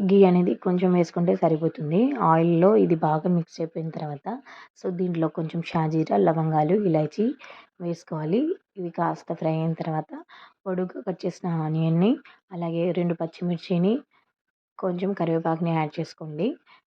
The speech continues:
So, వీటన్నిటిని బాగా మిక్స్ చేసుకోండి. పక్కననైతే నేను పుదీనానైతే వాటర్‌లో నానబెట్టి పెట్టుకున్నాను. So, అది కొంచెం బాగా క్లీన్ చేసుకొని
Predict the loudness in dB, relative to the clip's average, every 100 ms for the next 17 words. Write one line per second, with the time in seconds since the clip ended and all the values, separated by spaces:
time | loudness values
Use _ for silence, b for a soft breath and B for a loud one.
0 | _ -10 -6 -6 -4 -4 -6 -6 -6 -4
1 | -2 0 -2 -2 -6 -6 -10 -12 -14 -18
2 | -14 -10 -8 -8 -8 -8 -6 -6 -6 -6
3 | -4 -2 -2 -4 -6 -2 -4 -4 -4 -4
4 | -4 -4 -6 -8 -10 -16 -18 -18 -12 -6
5 | -6 -8 B B _ -2 0 -2 -2 -4
6 | 0 2 4 2 2 0 -2 0 -2 -2
7 | 0